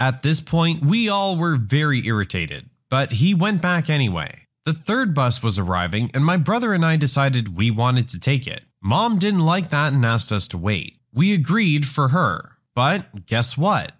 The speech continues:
We missed the third bus. Now, there was a chance of us being late because it was around eight forty-five at this point. Daniel returned and everything seemed fine. We waited for the bus,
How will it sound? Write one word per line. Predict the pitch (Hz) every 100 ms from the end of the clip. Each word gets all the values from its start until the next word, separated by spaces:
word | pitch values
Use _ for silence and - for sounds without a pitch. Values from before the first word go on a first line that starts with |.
| _ 104
We | 127 214
missed | 202 226 -
the | 175
third | 165 202 196
bus. | 104 78 - - - - _ 101
Now, | 147 196 175 180
there | 160 240
was | 285
a | 254
chance | - 190 196
of | 165
us | 165 -
being | - 151 131
late | 101 135 95 - _ _ -
because | 127 170 151
it | 165
was | 170 170
around | 160 214 285 -
eight | 160 185
forty-five | - 151 131 107 180 226 151
at | 107
this | 98 -
point. | - 78 73 _ _ -
Daniel | 170 226 233 208
returned | 170 - 107 120 143
and | 165 -
everything | 151 226 226 226
seemed | 175 160 165 135
fine. | - 151 113 76 - - -
We | 120
waited | 107 107 98 87
for | 107
the | 92
bus, | 80 147 139 - -